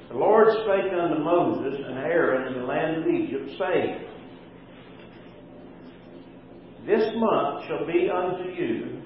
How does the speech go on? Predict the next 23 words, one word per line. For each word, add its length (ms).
the 80
beginning 760
of 180
months. 440
It 240
shall 200
be 320
the 320
first 600
month 440
of 200
the 100
year 380
to 60
you. 320
This 160
is 260
the 220
time, 380
this 100
is 320
the 100
day. 400